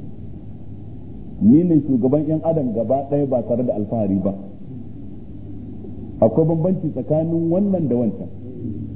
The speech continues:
Fassar da malamai ke yi wancan shi ne shugaban yan Adam gaba ɗaya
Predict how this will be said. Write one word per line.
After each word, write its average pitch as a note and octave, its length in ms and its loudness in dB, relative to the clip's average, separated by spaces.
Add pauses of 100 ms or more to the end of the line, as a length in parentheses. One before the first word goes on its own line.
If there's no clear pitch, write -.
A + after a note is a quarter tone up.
(1000)
Fassar G#3 360 4
da G3 100 4
malamai F#3 400 2
ke G3 80 2
yi F3+ 60 8
wancan D#3 500 2 (560)
shi F#3+ 240 6
ne F3+ 340 4
shugaban D3+ 600 4
yan F3+ 240 2
Adam E3+ 320 2
gaba C#3+ 420 0
ɗaya D#3+ 300 2